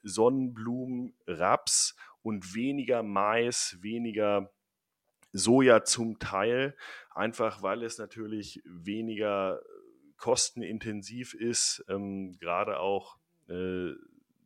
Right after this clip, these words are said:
Sonnenblumen anzubauen. Und, äh, da geht aus seiner Sicht der Trend hin, dass der Mais etwas verliert. Und Ukraine ist natürlich einer der Hauptmaisexporteure in der Welt. Ich glaube, der drittgrößte normalerweise. Und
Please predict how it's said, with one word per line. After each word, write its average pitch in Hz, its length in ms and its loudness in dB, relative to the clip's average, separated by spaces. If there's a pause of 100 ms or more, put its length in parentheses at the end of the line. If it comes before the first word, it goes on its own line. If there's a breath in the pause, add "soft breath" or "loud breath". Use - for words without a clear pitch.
(200)
Sonnenblumen 113 600 -6
anzubauen. 107 760 -4 (440 loud breath)
Und, 98 420 -10
äh, 92 240 -6
da 95 220 4
geht 110 400 -2
aus 92 180 -4
seiner 101 320 -2
Sicht 98 240 -8
der 90 100 -6
Trend 98 320 -6
hin, 113 280 -8
dass 101 180 -4
der 90 140 -2
Mais 92 480 -2
etwas - 380 -6
verliert. 117 500 -2
Und 101 340 -10
Ukraine 104 480 -6
ist - 240 -10
natürlich 104 400 -10
einer 95 160 -4
der 92 180 -8
Hauptmaisexporteure 87 1500 -8
in 80 100 -18
der 80 180 -10
Welt. 82 280 -6
Ich - 80 -20
glaube, 90 180 -10
der 82 60 -8
drittgrößte 85 720 -12
normalerweise. 82 720 -14
Und 87 180 -10